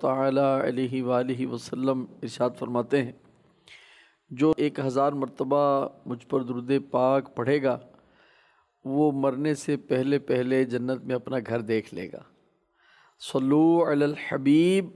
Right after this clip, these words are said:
صلی اللہ تعالیٰ علی محمد صلی اللہ تعالیٰ علیہ وآلہ وسلم۔ پچھلے کچھ پروگرامز کے اندر سیدہ عائشہ صدیقہ رضی اللہ تعالیٰ عنہ کی جو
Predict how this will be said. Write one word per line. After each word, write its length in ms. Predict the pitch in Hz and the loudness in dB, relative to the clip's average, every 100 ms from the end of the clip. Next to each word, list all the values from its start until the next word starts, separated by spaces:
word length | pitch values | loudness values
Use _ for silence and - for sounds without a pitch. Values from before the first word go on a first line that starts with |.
| - - | -20 -16
صلی 300 | - - 170 | -8 -2 0
اللہ 380 | 151 143 143 131 | 2 2 0 0
تعالیٰ 760 | 135 135 131 139 139 143 139 139 | 0 0 2 2 2 2 2 0
علی 380 | 127 135 139 139 | 0 2 2 2
محمد 760 | 135 123 - 156 156 147 - - - _ - | -2 -10 -6 -2 0 0 -4 -18 -20 _ -8
صلی 260 | - 190 | -4 0
اللہ 380 | 165 151 151 139 | 2 2 2 0
تعالیٰ 640 | 143 139 135 139 139 135 | -2 0 2 2 2 2
علیہ 520 | 131 127 131 120 135 127 | 2 2 2 2 0 0
وآلہ 480 | 107 131 127 117 | 0 -2 -2 -4
وسلم۔ 480 | 123 120 - 151 151 131 - - _ | -6 -4 0 2 2 -2 -18 -20 _
پچھلے 300 | 160 - 180 | -4 0 0
کچھ 500 | 190 185 - - - - _ _ | 2 0 0 -2 -4 -14 _ _
پروگرامز 580 | 143 131 139 156 160 147 | -2 2 2 2 0 -2
کے 140 | - | 0
اندر 340 | 143 143 147 135 - - - _ _ - | 2 2 2 0 -6 -20 -20 _ _ -8
سیدہ 220 | 139 147 | -2 2
عائشہ 240 | 147 139 147 | 2 2 -2
صدیقہ 340 | 139 139 135 147 | 0 -2 0 0
رضی 260 | 135 139 | 2 0
اللہ 320 | 131 135 131 127 | 2 2 0 0
تعالیٰ 260 | 127 131 131 | 0 2 0
عنہ 220 | 127 131 120 | 0 -4 -4
کی 360 | 131 135 127 - - _ _ _ _ _ _ _ _ | -2 -2 -2 -6 -16 _ _ _ _ _ _ _ _
جو 480 | 120 131 131 127 | -4 0 2 2